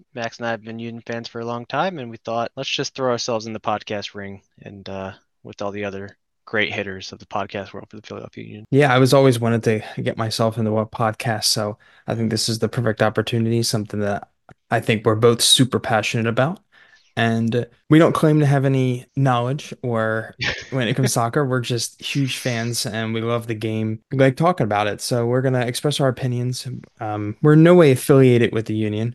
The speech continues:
Speaker 2: It's just two guys talking soccer.
Speaker 1: Yeah, I, I'd be lying if I didn't say that I would, was refreshing the Philadelphia Union's Reddit page all off season, trying to get all the recent news. So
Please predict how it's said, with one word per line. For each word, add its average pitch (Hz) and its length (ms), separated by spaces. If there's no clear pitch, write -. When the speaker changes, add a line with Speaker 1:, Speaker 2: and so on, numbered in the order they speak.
Speaker 2:
It's 113 180
just - 480
two 147 160
guys 120 380
talking 113 320
soccer. - 540
Speaker 1:
Yeah, 110 420
I, 110 40
I'd 143 80
be 151 100
lying 127 220
if 120 120
I 113 40
didn't 110 380
say 113 260
that 107 140
I 104 100
would, 104 180
was 117 160
refreshing 113 580
the 107 100
Philadelphia 113 420
Union's 107 680
Reddit 107 320
page 107 320
all 101 280
off 98 180
season, 98 500
trying 107 220
to 104 60
get 104 160
all 107 160
the - 160
recent 107 320
news. 113 400
So 98 400